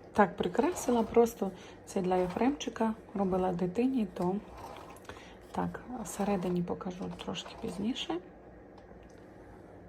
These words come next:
Але там еклери.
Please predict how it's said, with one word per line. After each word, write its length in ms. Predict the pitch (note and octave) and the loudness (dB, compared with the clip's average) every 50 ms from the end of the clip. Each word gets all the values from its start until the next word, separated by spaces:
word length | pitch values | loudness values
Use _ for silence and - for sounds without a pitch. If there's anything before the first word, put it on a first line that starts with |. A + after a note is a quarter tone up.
| - - - - - - - - - - - - - - | -18 -18 -18 -18 -18 -18 -18 -18 -18 -18 -18 -16 -10 -6
Але 340 | G#3 G3+ G3 F#3+ F#3+ G3+ A#3+ B3+ - - - - - - - - - - - - - - - - - - - - - - - - - - - - - - - - - - - - - - - - - - - - - - - - - - - - - - - - - - - - - - - - - - - - - - - - - - | -4 -2 -2 -2 -2 -2 -4 -4 -6 -8 -16 -20 -20 -20 -20 -20 -20 -20 -18 -18 -18 -16 -14 -12 -10 -10 -10 -10 -10 -10 -10 -10 -10 -10 -10 -10 -10 -8 -8 -8 -10 -10 -10 -10 -10 -10 -8 -8 -8 -8 -10 -10 -10 -10 -10 -10 -10 -10 -10 -10 -10 -10 -10 -10 -10 -10 -10 -10 -10 -10 -8 -8 -8 -8 -8 -10 -8 -8 -8 -6 -6 -4
там 200 | - A#3 G#3+ G#3 | -2 0 0 2
еклери. 540 | G3 F#3+ - - A3 A#3 B3 B3+ C4 C4 | 0 0 -2 -2 0 2 2 2 2 2